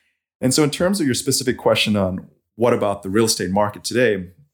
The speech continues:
I believe the real estate market will fade over the next twelve months. I think January, February twenty twenty-two was a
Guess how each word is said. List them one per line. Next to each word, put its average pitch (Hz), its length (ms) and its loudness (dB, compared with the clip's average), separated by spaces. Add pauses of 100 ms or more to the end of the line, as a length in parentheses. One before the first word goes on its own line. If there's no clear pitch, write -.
(340)
I 110 80 2
believe 143 320 2
the 123 100 0
real 117 140 0
estate 113 220 0
market 98 320 0
will 98 100 -4
fade 104 520 -2
over 98 160 -8
the 92 80 -4
next 90 240 -4
twelve 87 320 0
months. - 460 -10 (400)
I 101 80 -4
think 110 200 2
January, 110 600 0
February 104 520 0
twenty 98 240 -4
twenty-two 104 520 -2
was 92 140 -2
a 85 60 -8